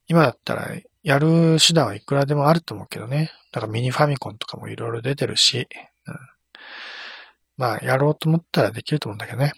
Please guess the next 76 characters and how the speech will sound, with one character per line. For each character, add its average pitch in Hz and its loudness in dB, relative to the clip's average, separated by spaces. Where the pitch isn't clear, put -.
う - -14
ん。 127 -16
う - -14
ん。 - -12
プ - 4
レ 180 8
イ 190 6
ス - 2
テ 226 6
ー 220 6
シ 196 6
ョ 165 6
ン 139 -4
と 147 2
か 135 2
で 113 -4
そ - -6
の、 101 -10
出 156 2
て 147 0
れ 110 -2
ば - -8
ね、 143 -4
あ - -10
の、 151 -12
ま 151 -4
あ、 - -2
復 - -6
刻 165 0
版 170 6
み 165 -2
た 160 2
い - 2
な 117 -2
や 113 -4
つ - -4
が 113 -8
プ - -8
レ 135 0
イ 131 -2
ス - -2
テ 151 2
ー - 2
シ 139 0
ョ 107 -6
ン 120 -14
で 127 -2
で 151 4
き - -6
た 123 2
り 113 -6
す - 0
る 120 -4
場 127 4
合 123 2
も 117 2
あ 120 4
る 110 0
か - -6
ら、 123 -8
そ - 4
う - 10
い 165 8
う - 8
の 147 4
で 156 4
遊 135 4
べ 135 2
た 160 4
ら 107 2
い 101 -6
い - -10
ん 107 -12
だ - -10
け - -12
ど、 117 -4